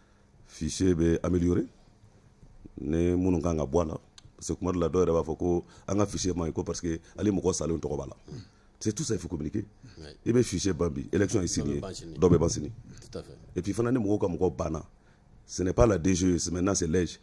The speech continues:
Speaker 1: Olu tɛ taa ka taa mɔgɔ tɔgɔ b'a la dɛ. F'i ka taa certificat de décès de fana di, révision bɛ kɛ tuma min na.
Speaker 2: Mm.
Speaker 1: Parce que n'i m'o fana kɛ, n'i ko k'a fɔ ko minnu bɛ fichier dilan, k'olu de ka jateminɛ kɛ, mɔgɔw banna yɔrɔ min, k'u bɛɛ bɔ a la.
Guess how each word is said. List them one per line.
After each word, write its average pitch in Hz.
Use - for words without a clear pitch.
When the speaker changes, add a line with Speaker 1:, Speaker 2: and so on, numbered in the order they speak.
Speaker 1:
Olu 101
tɛ 143
taa 104
ka -
taa 98
mɔgɔ 82
tɔgɔ 82
b'a 78
la 73
dɛ. 85
F'i -
ka -
taa -
certificat 87
de 73
décès 85
de 78
fana 73
di, 73
révision 85
bɛ 71
kɛ -
tuma 73
min 64
na. 60
Speaker 2:
Mm. -
Speaker 1:
Parce 85
que 95
n'i 127
m'o 143
fana 101
kɛ, -
n'i 117
ko 139
k'a 98
fɔ 90
ko 107
minnu 117
bɛ 107
fichier 95
dilan, 82
k'olu 120
de 87
ka 98
jateminɛ 82
kɛ, 78
mɔgɔw 98
banna 98
yɔrɔ 101
min, 90
k'u 82
bɛɛ 90
bɔ 98
a -
la. 69